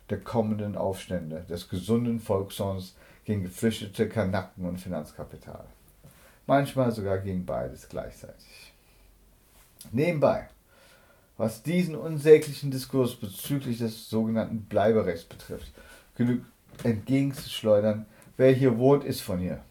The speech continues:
Alle darüber ge-, hinausgehende Diskussionen, selbst wenn sie gut gemeint sind, sind verdächtig, die bestehende eliminatorische Ordnung zu stärken.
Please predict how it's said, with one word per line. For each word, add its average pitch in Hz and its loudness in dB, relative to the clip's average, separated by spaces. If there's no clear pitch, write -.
Alle 135 4
darüber 117 6
ge-, 117 -4
hinausgehende 117 0
Diskussionen, 113 -2
selbst 151 8
wenn 143 4
sie 131 -4
gut 131 -2
gemeint 92 -4
sind, 92 -8
sind 110 -2
verdächtig, 123 -2
die 95 -12
bestehende 127 2
eliminatorische 117 0
Ordnung 101 -4
zu 95 -12
stärken. 87 -12